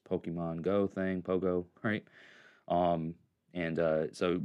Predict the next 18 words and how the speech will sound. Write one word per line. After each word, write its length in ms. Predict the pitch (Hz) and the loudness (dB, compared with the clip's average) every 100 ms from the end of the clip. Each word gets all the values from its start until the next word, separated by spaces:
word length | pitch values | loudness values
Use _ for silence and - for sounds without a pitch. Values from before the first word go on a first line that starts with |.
| - | -6
she 160 | - 151 | 2 6
was 140 | 165 | 8
out 300 | 123 117 - | 8 6 4
just 200 | - 92 | -4 -4
driving 280 | 98 95 87 | 2 2 2
around. 280 | 87 78 71 | 0 -4 -6
I 80 | 87 | -6
was 180 | 90 82 | -4 -2
at 120 | 78 | 0
work. 300 | 101 101 101 _ - | 4 4 4 _ -8
She 140 | - | -2
was 120 | 90 85 | 2 4
out 140 | 78 | 2
driving 320 | 90 85 78 | 4 2 2
around, 240 | 92 98 95 | 0 0 0
and 140 | 85 | -2
she 160 | - 95 | -2 0
was, 340 | 87 85 | 0 -4